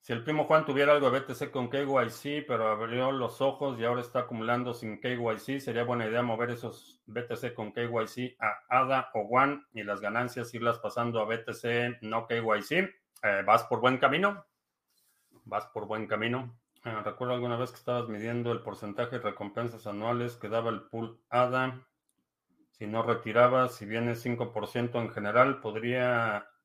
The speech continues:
variar algo? Sí. Si vas reinvirtiendo, eh, vas a, eh, tener interés compuesto. El retorno neto que recibes si cada época reinviertes, es decir, no retiras, realmente no,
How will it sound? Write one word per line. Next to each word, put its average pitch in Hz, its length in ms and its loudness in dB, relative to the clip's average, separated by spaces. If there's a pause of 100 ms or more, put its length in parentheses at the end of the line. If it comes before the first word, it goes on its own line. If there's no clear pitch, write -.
(260)
variar 110 360 2
algo? 151 280 8
Sí. 160 360 4 (580)
Si - 160 -4
vas 143 160 12
reinvirtiendo, 156 960 6
eh, 101 580 0
vas 113 300 6
a, 104 400 6 (360)
eh, 98 300 -6
tener 113 260 2
interés 113 380 2
compuesto. 117 680 2 (720)
El 101 220 -6
retorno 131 600 10
neto 131 380 4
que 113 80 0
recibes 117 540 0
si 98 280 -12
cada 113 420 8
época 117 480 0
reinviertes, 123 960 2
es 104 200 -6
decir, 117 280 0
no 120 120 8
retiras, 123 680 6
realmente 104 460 -6
no, 98 340 -8